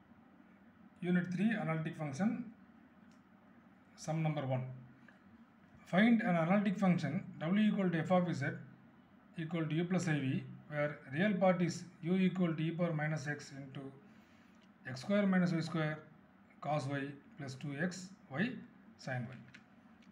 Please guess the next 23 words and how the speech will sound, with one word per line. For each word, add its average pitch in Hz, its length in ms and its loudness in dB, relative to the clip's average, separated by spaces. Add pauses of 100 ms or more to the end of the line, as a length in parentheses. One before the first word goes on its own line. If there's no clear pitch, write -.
(120)
Listen, 147 440 -2 (720)
the 147 60 -8
given 240 580 4
function 180 480 2 (100)
u 214 160 4
equal 202 380 4
to 170 80 2
e 180 80 6
power 196 200 4
minus 170 340 2
x - 260 -6 (320)
into 151 240 -6 (160)
x 143 120 -10
square 214 220 4
minus 196 280 4
y 165 100 2
square 170 340 0
cos 151 240 -2
y 139 140 -2 (840)
plus 135 140 -8
two 175 260 0
x - 180 -2
y 220 240 4